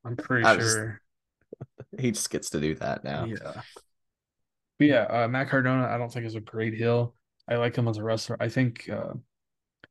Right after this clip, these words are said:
Speaker 1: it would be interesting to see how he would be in, if he went back to W W E and was a heel.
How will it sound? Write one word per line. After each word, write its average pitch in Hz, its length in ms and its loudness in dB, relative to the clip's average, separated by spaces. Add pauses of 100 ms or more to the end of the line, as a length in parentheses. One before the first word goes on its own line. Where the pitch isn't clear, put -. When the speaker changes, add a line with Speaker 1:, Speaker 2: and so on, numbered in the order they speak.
(320)
Speaker 1:
it 139 80 2
would 131 120 6
be 131 120 8
interesting 123 400 2
to 127 60 2
see 127 180 2
how 117 220 2
he 120 140 0
would 117 200 0
be 120 500 -2
in, 110 300 -4 (420)
if 110 120 -4
he 123 80 6
went 120 140 2
back 113 200 -2
to - 100 -10
W 117 180 4
W 113 200 4
E 120 100 6
and 120 120 2
was 123 120 0
a 120 60 0
heel. 131 380 -4